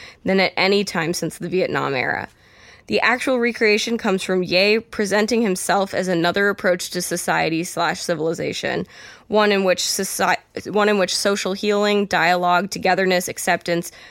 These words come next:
a return to individualism, unity are the values, which is just as distinct as the Republican and Democrat coyotes. Ultimately, Ye has created and continued to support this performance art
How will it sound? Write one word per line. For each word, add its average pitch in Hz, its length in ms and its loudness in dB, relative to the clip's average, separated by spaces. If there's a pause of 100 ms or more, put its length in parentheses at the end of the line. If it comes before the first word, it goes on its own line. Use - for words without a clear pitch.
(120)
a 277 80 0
return 240 380 2
to 202 120 2
individualism, 190 1080 0
unity 190 680 0
are 185 160 4
the 180 100 0
values, 160 640 0
which 185 180 -4
is 185 120 -4
just 185 320 -2
as 196 140 -4
distinct 175 560 -4 (280)
as 190 160 -2
the 190 100 -2
Republican 185 580 0
and 165 180 0
Democrat 151 540 -2
coyotes. 131 680 -4 (640)
Ultimately, 220 600 2
Ye 190 460 2
has 190 220 -2
created 185 560 0
and 190 140 0
continued 220 480 0
to 185 80 -2
support 175 320 -4
this - 140 -10
performance 165 580 -2
art 165 240 0